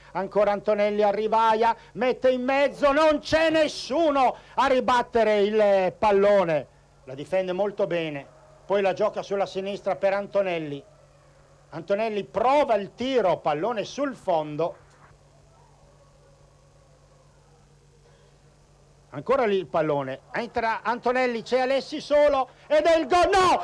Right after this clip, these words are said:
è traversa, incredibile,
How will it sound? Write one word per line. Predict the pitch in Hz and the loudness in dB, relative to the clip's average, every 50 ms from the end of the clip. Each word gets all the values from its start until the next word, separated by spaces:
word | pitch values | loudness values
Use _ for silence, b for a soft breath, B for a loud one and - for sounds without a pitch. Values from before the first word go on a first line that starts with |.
| B B | B B
è | - 392 370 359 359 | 2 2 4 2 2
traversa, | 370 381 370 370 370 370 370 359 359 370 370 349 523 - - 330 320 311 311 | 2 2 2 2 4 4 4 4 4 4 2 2 0 -2 0 0 2 2 2
incredibile, | 330 339 349 330 330 - - 349 359 339 339 330 320 320 302 320 330 339 339 330 320 311 311 294 285 269 254 240 214 | 2 0 0 -2 -4 -4 -2 -2 0 2 2 2 2 2 2 0 0 0 0 -2 -2 -4 -2 0 0 2 2 0 0